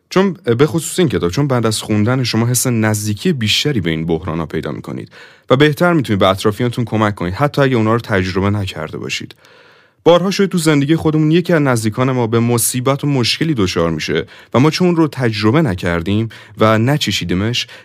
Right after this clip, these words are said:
نمی‌دونیم که باید چطور اون فرد رو تسکین بدیم یا اصلاً کاری کنیم که احساس بهتری داشته باشه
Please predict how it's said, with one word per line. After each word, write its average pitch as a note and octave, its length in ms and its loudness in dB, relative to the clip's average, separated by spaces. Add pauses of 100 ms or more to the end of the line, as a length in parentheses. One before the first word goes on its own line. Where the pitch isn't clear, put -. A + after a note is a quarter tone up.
نمی‌دونیم F#2 540 2
که - 120 -10
باید G#2 440 0
چطور A#2+ 420 0
اون F#2 100 -2
فرد E2 260 -2
رو D#2+ 60 -4
تسکین E2 540 -6
بدیم D#2 260 -8 (320)
یا E3 60 6
اصلاً F#3+ 180 2
کاری F#3 220 2
کنیم F3 220 2
که D#3 140 4
احساس G3 460 2
بهتری F#2+ 400 2
داشته D#2+ 300 -6
باشه - 300 -6